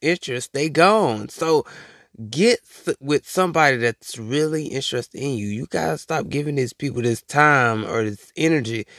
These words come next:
that don't really need it, that really don't need it, they really don't need your attention, really don't need your time. And I'll be like, "Oh my God, these people really don't,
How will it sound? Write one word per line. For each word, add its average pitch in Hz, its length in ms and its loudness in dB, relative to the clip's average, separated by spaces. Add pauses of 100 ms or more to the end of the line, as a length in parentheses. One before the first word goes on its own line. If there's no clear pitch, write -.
(640)
that 143 400 4
don't 165 400 2
really 139 680 -2 (680)
need 147 520 2
it, 104 280 0
that 117 120 0
really 156 240 2
don't 135 220 0
need 165 180 -2
it, 104 140 -6
they 104 80 -2
really 147 240 -2
don't 135 260 0
need 139 240 -2
your 110 100 4
attention, 104 440 -6
really 139 180 0
don't 139 260 -2
need 127 220 0
your 107 180 2
time. 117 480 2
And 101 100 2
I'll 110 60 2
be 117 120 -2
like, 113 200 0
"Oh 107 100 -2
my 123 100 -6
God, 123 240 -2
these 107 140 -8
people 123 300 -14
really 117 240 -2
don't, 110 220 0